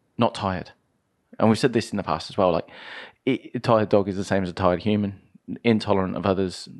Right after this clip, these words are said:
antisocial, incapable of learning, just generally shit. And, but a safe,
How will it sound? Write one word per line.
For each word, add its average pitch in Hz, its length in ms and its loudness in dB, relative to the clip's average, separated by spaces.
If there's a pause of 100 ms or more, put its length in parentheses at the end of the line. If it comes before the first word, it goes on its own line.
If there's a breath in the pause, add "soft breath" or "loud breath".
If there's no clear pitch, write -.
(160)
antisocial, 95 840 -2 (220)
incapable 107 460 -2
of 85 120 -8
learning, 92 260 -2
just 131 180 -6
generally 85 280 -2
shit. - 360 -10 (880 loud breath)
And, 110 480 2 (920 loud breath)
but 123 100 6
a 104 60 4
safe, - 560 -2